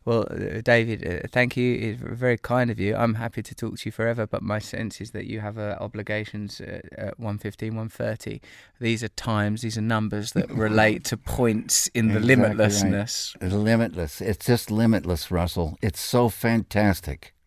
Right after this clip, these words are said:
Speaker 1: You see the beauty sometimes. You see the beauty sometimes maybe in the children and, and nature, moment
Speaker 2: Yes.
Speaker 1: to moment, moments of beauty.
Speaker 2: Yeah, like last night I was walking home,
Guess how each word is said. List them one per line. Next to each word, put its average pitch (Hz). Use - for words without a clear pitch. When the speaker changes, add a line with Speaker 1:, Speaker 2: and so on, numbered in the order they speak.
Speaker 1:
You 165
see 240
the 202
beauty 220
sometimes. 202
You 180
see 196
the 175
beauty 180
sometimes 165
maybe 160
in 156
the 151
children 165
and, 139
and 139
nature, 151
moment 147
Speaker 2:
Yes. 98
Speaker 1:
to 143
moment, 147
moments 139
of 143
beauty. 139
Speaker 2:
Yeah, 117
like 107
last 139
night 127
I 117
was 110
walking 110
home, 90